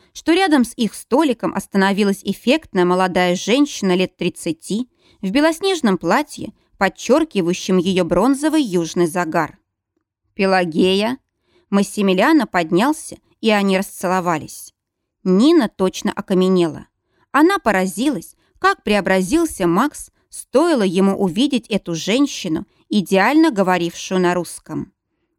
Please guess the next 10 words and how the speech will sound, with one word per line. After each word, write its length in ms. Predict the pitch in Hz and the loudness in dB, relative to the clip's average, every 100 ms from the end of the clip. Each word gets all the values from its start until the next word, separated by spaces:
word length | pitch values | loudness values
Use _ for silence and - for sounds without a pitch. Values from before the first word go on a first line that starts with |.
| - | -4
Его 300 | 170 196 175 | 0 0 2
глаза 400 | 185 175 170 285 | 0 0 0 -2
потеплели, 800 | 254 - 175 170 185 247 175 _ _ _ | -4 -6 -6 -2 0 -2 -6 _ _ _
на 120 | 220 285 | 2 2
лице 360 | 320 - 381 | 0 -2 -2
заиграла 640 | 254 196 180 190 277 311 | 0 0 0 0 2 2
радостная 500 | 240 185 190 - 190 | 2 0 -4 -4 -2
улыбка. 640 | - 185 175 160 - 156 - _ _ _ _ _ | 0 0 0 -2 -8 -18 -18 _ _ _ _ _
А 140 | 185 | -6
как 420 | 175 - 240 339 | -4 0 0 0